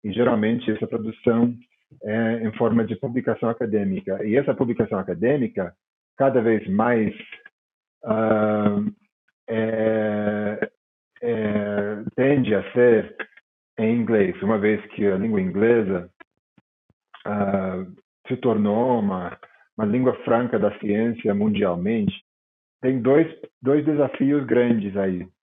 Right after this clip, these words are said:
para esse pessoal, especialmente quem é aluno de doutorado ou aluno de mestrado, que é, esse aluno tem que aprender todo o jogo de xadrez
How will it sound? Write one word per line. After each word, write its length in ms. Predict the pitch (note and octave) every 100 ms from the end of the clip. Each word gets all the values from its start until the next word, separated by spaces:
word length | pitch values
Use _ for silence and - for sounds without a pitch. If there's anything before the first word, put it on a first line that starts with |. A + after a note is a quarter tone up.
| _ _ _ _ - -
para 180 | G#2+
esse 180 | A2 -
pessoal, 560 | - A#2+ - G#2 G#2 G#2
especialmente 720 | - B2 A2+ A2 A2 - A2 - _ _ _
quem 180 | - A2
é 160 | A2+ A#2+
aluno 540 | B2+ A#2 B2 C#3 B2
de 100 | A2+
doutorado 640 | A2 A#2 B2+ A2+ A2+ A2+ A2+
ou 220 | A2 G#2+
aluno 280 | G#2 A2+ A2
de 80 |
mestrado, 680 | A2 F#2+ - G#2 A2 G#2 F#2+ F#2+
que 120 | -
é, 200 | G#2 F#2 - _ - - - _ _ _ _
esse 240 | - C#3+ C#3+
aluno 240 | B2 C3
tem 200 | A2+ C3
que 100 | A#2+
aprender 640 | C#3+ E3+ E3+ C3 C#3+ E3 - _ _ _ -
todo 420 | F#3 G#3 G#3+ F#3 F#3 E3+ D#3 C3+
o 120 | B2
jogo 800 | G#2+ A2 C3 D#3 B2 G#2+ G#2 F#2+ - - _ _ -
de 120 | G#2+
xadrez 640 | - A#2 G2 A2 A#2+ G#2+